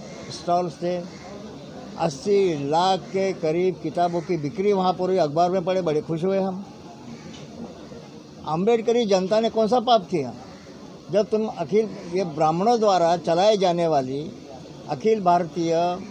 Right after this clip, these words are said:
मराठी साहित्य सम्मेलन, जिसको सरकार लाख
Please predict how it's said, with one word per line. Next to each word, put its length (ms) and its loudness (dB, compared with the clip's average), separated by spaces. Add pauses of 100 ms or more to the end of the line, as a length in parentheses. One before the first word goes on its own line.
(140)
मराठी 720 -2 (360)
साहित्य 360 -4
सम्मेलन, 520 -4 (260)
जिसको 320 -6
सरकार 420 -6 (440)
लाख 120 -10